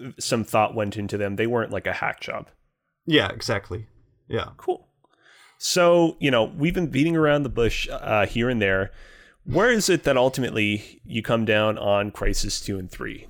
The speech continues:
Speaker 1: Are they deserving of the hate they've received from the Crysis community over the years, or do you think that they're better than everyone says?
Speaker 2: Uh, tough one,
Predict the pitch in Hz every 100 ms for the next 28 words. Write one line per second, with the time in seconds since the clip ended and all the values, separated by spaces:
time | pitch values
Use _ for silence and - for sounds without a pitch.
0 | - - - 107 101 101 95 87 104 117
1 | 117 127 117 101 - 113 120 - 107 107
2 | 104 110 104 - 110 - 107 107 101 107
3 | 107 117 - 110 113 117 117 117 120 113
4 | 110 120 147 165 - - - 117 117 113
5 | - 110 117 131 113 107 104 98 98 -
6 | 110 104 101 95 95 - - - - -
7 | - - - _ _ _ _ _ _ _
8 | - - - - _ - 160 151 139 127
9 | 117 113 107 - 123 - 107 107